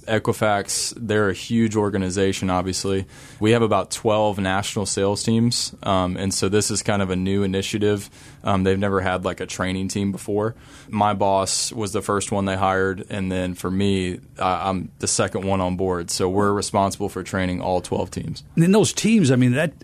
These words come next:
Speaker 2: averages as many, what, a hundred plus, uh, employees?
Speaker 1: Oh, yeah. It's, uh, probably eight to ten per team. So you're getting up to, you know, sometimes more. So a hundred twenty to a hundred fifty salespeople probably.
Speaker 2: Yeah.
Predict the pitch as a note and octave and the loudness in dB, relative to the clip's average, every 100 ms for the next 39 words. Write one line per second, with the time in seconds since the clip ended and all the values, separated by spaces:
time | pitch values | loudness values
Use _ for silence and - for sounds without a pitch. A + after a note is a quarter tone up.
0 | - D#3 F3+ C#3+ A#2 A#2 G2+ - - A#2+ | 0 2 4 4 4 4 2 -4 2 4
1 | B2 C3 D3 C#3+ C3+ C3 A#2 G#2 - E3+ | 6 6 6 6 6 4 4 0 2 2
2 | F#3 E3 E3 C#3+ E3+ F3+ F#3+ - - A#3 | 2 0 -4 -4 2 2 2 -2 -4 -2
3 | C#3+ C#3 C3+ B2+ C3 C3 C3 G3+ C4 - | 2 4 4 4 4 4 6 6 4 2
4 | - - B2 B2+ B2+ A2+ G2+ B2+ C3 - | -10 0 2 4 4 4 4 2 2 -4
5 | - A#2 A2 G2+ - C3+ C3+ A#2+ A2 - | 0 2 2 2 2 2 4 4 4 2
6 | A#2+ B2 A#2+ - A#2+ A#2 A2+ - A2 G2+ | 0 2 0 0 2 4 2 2 0 2
7 | A2+ G#2+ F#2+ F2 - F#2+ F#2+ G#2+ A2+ A2 | 0 2 0 -2 0 2 2 2 0 2
8 | A#2 G2+ G2+ - - F#2+ F#2 F2+ - - | 2 2 -2 0 0 2 2 -2 -8 -10
9 | G#2 F#2 F2 F2+ A#2 A2+ G2+ F#2 F#2+ F2 | -4 -2 -2 2 2 2 0 -2 -2 -2
10 | F2 G2 F#2 G#2+ G2+ G2 G#2+ G#2 G#2+ G2 | -2 0 0 2 0 0 0 0 2 2
11 | G#2 G2+ G2+ G2+ G2 G2+ G2+ - G#2+ G#2+ | 0 -2 -2 -4 -2 -2 -4 -4 -4 -2
12 | - A2 A2+ - B2 G2+ | -2 -4 -6 0 2 2